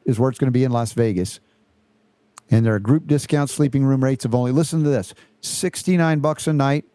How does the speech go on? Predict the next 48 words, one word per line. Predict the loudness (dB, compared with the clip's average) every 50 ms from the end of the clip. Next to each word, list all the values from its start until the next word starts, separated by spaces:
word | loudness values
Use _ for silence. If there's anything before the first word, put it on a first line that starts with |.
| _ _ -2
for | 0
the | 2 4
weeknights. | 2 2 2 0 0 -2 -2 -2 -2 -4 -8 -12 -14 -16 _ _ _ _ _ _ _ -4
Friday | 0 0 2 2 0
and | 0
Saturday | 0 0 0 0 0 0
night | 0 -2
is | 0 0
one | -2 -2 -2
forty-nine | -4 -4 -2 -2 -2 -2 -2 -2 -2
a | -2
night. | -2 -2 -2
That's | -2 -2 -2
still, | -4 -4 0 0 2 2 2
even | 0 0 0 0
though | 0 0 -2
it | -4 -2
sounds | -2 -2 0 0 0
a | 0
lot | 0 0 0 -2
compared | -4 -2 -2 0 0 0
to |
what | 0 0 0
it | 0
used | 0 0 0 -2
to | -2
be, | -2 -2 -2 -2 -4 -8 _ _ _ _ _ _ _
that's | -2 -2 0 0
a | 0
lot | 0 0 0 0 0
less | -2 -2 -2
expensive | -4 -4 -2 -2 -2 -2 -2 -2 -2
than | -2 0
most | 0 0 -2 -4 -4 -4
hotels | -4 -4 -2 -2 -2 -2 -4
you | -6
can | -8 -10 -8
stay | -6 -4 -4 -2
at. | -2 -4 -6 -10 -12 _ _ _ _ _ _ _ _ -2
So | 0 2
yeah, | 4 4 2 2 0
Biomed | 0 0 0 0 0 0 0 0
Expo, | 0 -2 -2 -2 -2 0 0 0 0 -2 -2
health | 0 0 0 -2 -2
science, | -2 -2 0 2 0 0 -2 -2
technology, | -2 -2 -2 -2 0 0 0 0 0 0 0 -2
and | -2 -2 -4 -4
consciousness. | -2 0 0 0 -2 -4 -6 -6 -6 -8 -8 -8 -10 -12